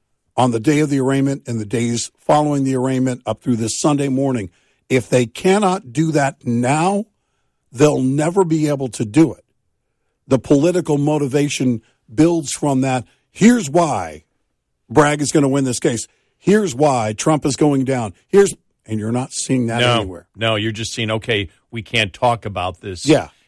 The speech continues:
Speaker 2: anymore. And then, you know, and this, you have to look at this, and, uh,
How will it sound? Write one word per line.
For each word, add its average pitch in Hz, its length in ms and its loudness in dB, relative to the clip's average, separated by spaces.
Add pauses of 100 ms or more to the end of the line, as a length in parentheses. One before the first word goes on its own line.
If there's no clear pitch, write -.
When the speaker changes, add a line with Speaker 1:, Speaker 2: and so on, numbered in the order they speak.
Speaker 2:
anymore. 117 540 -2
And 113 220 -8
then, 127 540 -2 (320)
you 113 80 -12
know, 110 120 -6
and 117 140 -6
this, 131 220 -6
you 117 140 -4
have 123 200 -4
to 120 100 -10
look 156 220 -4
at 113 80 -8
this, 117 200 -6
and, 107 160 -10 (100)
uh, 101 180 -6